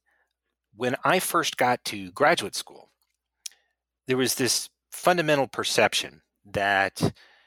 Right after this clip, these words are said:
gorillas ate leaves because they had sharp teeth, that chimpanzees ate soft fruits 'cause they had these sort of blunt cusps that were great for pulping and juicing fruits.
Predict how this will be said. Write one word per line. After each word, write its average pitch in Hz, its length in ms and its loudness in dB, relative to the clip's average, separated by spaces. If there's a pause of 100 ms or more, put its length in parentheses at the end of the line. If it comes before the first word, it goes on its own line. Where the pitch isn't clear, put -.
(200)
gorillas 135 680 0
ate 120 220 0
leaves 101 380 -2
because 135 320 -2
they 143 120 0
had 123 260 -2
sharp - 400 0
teeth, - 500 -6 (840)
that 110 320 0
chimpanzees 123 760 2
ate 143 160 4
soft 135 360 2
fruits 165 360 -4
'cause - 220 -4
they 139 160 2
had 143 300 -2
these 131 200 -2
sort 156 220 0
of 123 180 -2 (380)
blunt 131 580 0
cusps - 680 -2
that 107 160 2
were 107 120 -10
great 110 520 0
for - 240 -12 (120)
pulping 107 480 -6
and 85 180 -12
juicing 95 500 -8
fruits. - 540 -18